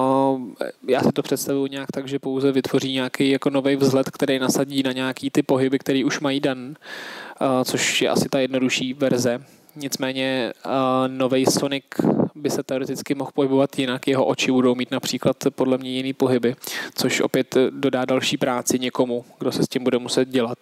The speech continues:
To znamená, tohle jsou otázky, které vyvstávají. Eh, v rámci toho, když jsem nad tímhle přemýšlel, mi hlavou proběhla taková myšlenka, když ten film nebyl medializovaný příliš v průběhu natáčení a v průběhu příprav, nebo aspoň mně to teda unikalo,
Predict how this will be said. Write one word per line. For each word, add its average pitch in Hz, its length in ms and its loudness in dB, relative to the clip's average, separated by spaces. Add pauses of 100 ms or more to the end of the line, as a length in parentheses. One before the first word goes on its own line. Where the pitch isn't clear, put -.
(220)
To 139 100 2
znamená, 139 320 0
tohle 143 260 0
jsou 190 380 -2
otázky, 147 480 -2
které 160 220 -2
vyvstávají. 143 720 -4
Eh, - 40 -4 (760)
v 151 100 -4
rámci 143 320 0
toho, 151 200 2
když 151 140 -2
jsem 160 140 -8
nad 147 120 -10
tímhle 156 200 -6
přemýšlel, 139 520 -6
mi 151 100 -2
hlavou 139 280 4
proběhla 135 400 2
taková 143 360 2
myšlenka, 143 500 -2 (1120)
když 127 200 2
ten 139 140 -4
film 151 200 -2
nebyl 147 360 4
medializovaný 139 800 0
příliš 151 640 0 (120)
v - 100 -8
průběhu 139 400 2
natáčení 143 680 -2
a - 20 0
v 127 60 -6
průběhu 143 300 2
příprav, - 420 0 (300)
nebo 127 260 -6
aspoň 135 220 -6
mně 123 140 -8
to - 100 -10
teda 135 180 -6
unikalo, 123 520 -2